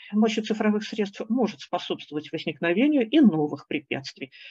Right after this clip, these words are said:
на, а, да, вот, э, формированию критичной и разумной понятийной ориентировки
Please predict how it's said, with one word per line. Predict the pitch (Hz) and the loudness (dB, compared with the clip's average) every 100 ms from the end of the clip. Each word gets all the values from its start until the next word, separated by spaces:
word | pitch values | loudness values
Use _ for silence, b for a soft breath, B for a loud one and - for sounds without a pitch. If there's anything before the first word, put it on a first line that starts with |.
| B | B
на, | 156 165 156 139 | -8 -4 -4 -4
а, | 147 139 135 147 | -8 -10 -10 -2
да, | 226 277 | 2 2
вот, | 220 143 - | 2 -2 -2
э, | 151 143 147 147 | -4 -4 -8 -14
формированию | - 165 165 170 240 302 269 | -8 -2 2 4 4 6 4
критичной | 190 165 202 208 220 202 | 2 -2 -2 2 4 4
и | 190 170 156 | 2 -2 -2
разумной | 156 156 185 175 151 | 0 -2 -2 -2 -4
понятийной | 147 156 160 - 143 143 | -4 -4 -4 -6 -6 -6
ориентировки | - 151 147 175 196 254 - | -6 -4 -2 2 2 2 -2